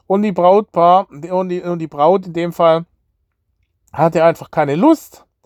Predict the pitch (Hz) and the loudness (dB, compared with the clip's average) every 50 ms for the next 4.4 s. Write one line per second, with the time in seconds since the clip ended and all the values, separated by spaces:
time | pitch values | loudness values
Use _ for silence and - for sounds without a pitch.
0 | _ _ _ _ _ _ _ _ _ _ _ _ _ _ _ _ _ - 240 254 | _ _ _ _ _ _ _ _ _ _ _ _ _ _ _ _ _ 0 0 2
1 | 262 269 - - - 160 165 170 175 170 170 165 156 156 156 156 151 - 160 156 | 2 2 -2 0 2 2 2 2 2 -2 0 2 2 4 4 2 0 -4 -12 -16
2 | 156 143 _ _ _ _ - 160 185 196 208 190 180 - 202 202 196 170 _ _ | -16 -18 _ _ _ _ -12 -8 -6 -4 -4 -6 -6 -8 -6 -8 -8 -8 _ _
3 | _ _ _ _ _ _ _ _ _ _ _ _ _ _ _ _ _ _ - 196 | _ _ _ _ _ _ _ _ _ _ _ _ _ _ _ _ _ _ -2 2
4 | 254 320 339 339 349 349 330 254 | 2 4 4 4 4 4 4 0